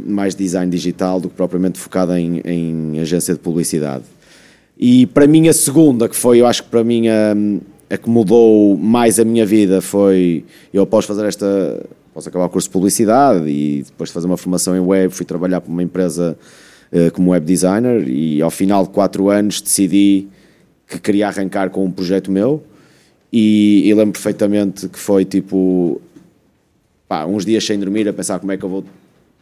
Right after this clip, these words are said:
tipo, primeiro dizer que me vou despedir num sítio onde eu estava bem, primeiro, como é que eu vou dizer que me vou despedir num sítio onde estava bem e que iam mais três ou quatro comigo na mesma empresa? E depois dizer, "E como é que eu agora vou começar uma coisa nova sem saber como é que vai ser o dia da manhã?"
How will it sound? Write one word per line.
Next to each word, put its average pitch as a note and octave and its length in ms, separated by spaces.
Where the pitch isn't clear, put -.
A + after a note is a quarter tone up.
tipo, D#2 300
primeiro A2 420
dizer G2+ 240
que - 60
me G#2 60
vou G#2+ 100
despedir G#2+ 280
num G#2 80
sítio G2+ 220
onde G#2 80
eu G#2 40
estava G2+ 280
bem, A#2+ 300
primeiro, C3+ 400
como A#2+ 120
é A2+ 60
que A2+ 40
eu A#2 40
vou A#2 80
dizer A#2 100
que F#2+ 60
me G#2+ 60
vou A2 100
despedir A#2 260
num G#2+ 80
sítio G2+ 240
onde G2 100
estava G#2+ 300
bem G#2+ 200
e A2 100
que A2 140
iam A#2 140
mais G#2 560
três G#2+ 200
ou G#2+ 80
quatro G#2+ 260
comigo G#2 240
na G2 80
mesma G2+ 200
empresa? C3+ 560
E C#3+ 120
depois D#3 380
dizer, D3+ 340
"E D3 60
como D3 140
é D3 80
que D3 60
eu D3 60
agora D3 160
vou C#3+ 120
começar D3 300
uma D3 140
coisa C#3+ 280
nova D3+ 480
sem D3+ 160
saber D3 240
como C#3+ 100
é C#3+ 60
que A#2+ 40
vai C#3 120
ser - 80
o C3+ 80
dia C3 120
da A2+ 120
manhã?" F2 340